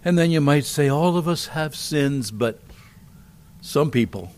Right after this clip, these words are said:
have more sins than others." We might nod in their direction. Like the Pharisee, "Oh God, I thank you that I am not like other men. I haven't fallen prey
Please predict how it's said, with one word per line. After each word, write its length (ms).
have 160
more 220
sins 340
than 140
others." 440
We 100
might 300
nod 540
in 220
their 160
direction. 640
Like 240
the 80
Pharisee, 720
"Oh 220
God, 300
I 100
thank 380
you 240
that 140
I 80
am 260
not 380
like 400
other 240
men. 300
I 120
haven't 320
fallen 420
prey 600